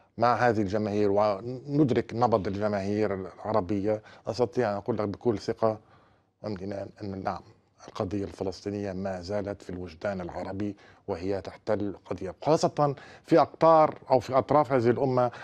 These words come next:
التي لا يتذكرها، مثلا في، في،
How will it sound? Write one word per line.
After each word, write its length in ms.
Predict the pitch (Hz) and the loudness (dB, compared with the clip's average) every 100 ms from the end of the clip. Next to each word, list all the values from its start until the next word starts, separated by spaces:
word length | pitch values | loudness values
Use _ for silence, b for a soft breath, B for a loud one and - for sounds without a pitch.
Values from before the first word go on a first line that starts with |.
| B | B
التي 340 | 127 127 131 131 | 0 4 6 6
لا 260 | 127 139 135 127 131 | 8 6 6 0 -10
يتذكرها، 800 | 135 131 131 123 110 120 139 107 | -8 -2 -2 -2 -4 0 2 2
مثلا 300 | 101 - 101 | -2 -4 -6
في، 200 | 110 113 | 0 -2
في، 240 | 117 110 | 0 -4